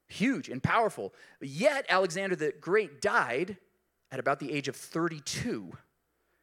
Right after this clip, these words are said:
And from that, nobody could keep that empire together, so four different generals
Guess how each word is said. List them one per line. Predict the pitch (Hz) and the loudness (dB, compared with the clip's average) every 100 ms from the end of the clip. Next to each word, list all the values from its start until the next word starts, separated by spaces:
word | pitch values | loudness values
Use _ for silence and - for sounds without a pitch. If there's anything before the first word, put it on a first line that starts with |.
| _ _ _ _ 127 | _ _ _ _ -6
And | 123 | -6
from | - 196 196 | 0 0 2
that, | 175 151 | 0 0
nobody | 156 180 190 | 2 2 0
could | - - | -4 -12
keep | 190 | 0
that | 156 | 2
empire | 151 156 147 | 2 2 2
together, | 135 120 151 202 | 2 2 2 2
so | 185 - | -2 -4
four | - - 170 196 208 | -4 -2 2 2 2
different | 165 175 180 147 | 0 -2 -4 -6
generals | 156 240 190 107 143 208 - | 0 0 2 -2 -4 -6 -10